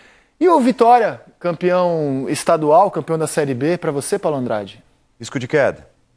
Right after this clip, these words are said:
Speaker 2: nessa linha de raciocínio. Apesar de ter feito o que fez no Campeonato Baiano,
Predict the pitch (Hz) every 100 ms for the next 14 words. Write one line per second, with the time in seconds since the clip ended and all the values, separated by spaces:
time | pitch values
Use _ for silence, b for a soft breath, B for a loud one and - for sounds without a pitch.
0 | _ _ _ _ _ _ _ _ - 95
1 | 98 101 98 101 95 101 - 78 67 _
2 | _ _ _ _ - 92 101 107 92 104
3 | - 101 98 - 101 92 90 85 87 90
4 | 87 80 80 104 110 92 76 76